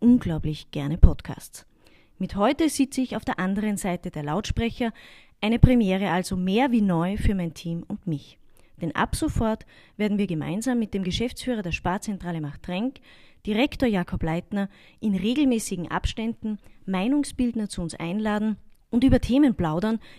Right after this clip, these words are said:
die euch und uns bewegen. Ob beim Nachhausefahren, beim Sporteln, beim Kochen, Entspannen oder einfach bei dem, was ihr gerne tut. Würde uns freuen, wenn wir euch mit spannenden Interviews dabei begleiten dürfen.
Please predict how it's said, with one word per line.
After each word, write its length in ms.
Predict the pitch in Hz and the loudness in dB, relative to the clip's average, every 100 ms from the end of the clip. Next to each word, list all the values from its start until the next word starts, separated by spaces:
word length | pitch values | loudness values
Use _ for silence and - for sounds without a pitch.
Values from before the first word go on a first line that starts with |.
| - | -6
die 160 | 214 - | -4 0
euch 260 | 202 247 233 | 0 0 -2
und 120 | 190 | -4
uns 280 | 180 165 - | -6 -4 -2
bewegen. 460 | 214 151 131 151 - - - | -2 -4 -6 -12 -16 -12 -10
Ob 120 | - | 0
beim 160 | 254 262 | 2 2
Nachhausefahren, 720 | 262 233 285 277 233 214 214 | 2 0 0 0 0 -2 0
beim 180 | 208 208 | 0 4
Sporteln, 540 | - 190 - 165 165 | 4 4 2 -4 -2
beim 160 | 185 196 | -2 -2
Kochen, 360 | 254 269 254 | -2 0 -2
Entspannen 520 | - 208 - 190 214 208 - - - | -4 -4 0 2 0 -2 -10 -14 -6
oder 240 | 214 - | -4 -2
einfach 400 | 220 240 208 - | 2 4 4 4
bei 100 | 190 | 2
dem, 220 | 190 185 | 2 -2
was 120 | 170 | -2
ihr 120 | 165 - | -6 -6
gerne 280 | 151 147 | -6 -4
tut. 300 | - - - - - - - | -2 -2 -4 -20 -20 -20 -4
Würde 260 | 190 190 | 0 2
uns 160 | 170 - | 2 2
freuen, 440 | - 185 269 302 | 2 2 2 2
wenn 140 | 220 208 | 2 0
wir 120 | 175 | -2
euch 180 | 185 175 | -2 -6
mit 140 | 156 | -8
spannenden 520 | - 180 247 247 220 | -4 -2 0 0 -2
Interviews 580 | 196 190 175 165 170 - - - - | -2 -2 -4 -4 -6 -8 -18 -20 -10
dabei 460 | 165 180 196 185 185 - _ | -4 0 2 2 0 -10 _
begleiten 480 | 254 247 147 - 147 | -6 -4 -6 -8 -12
dürfen. 320 | 117 - - | -12 -12 -14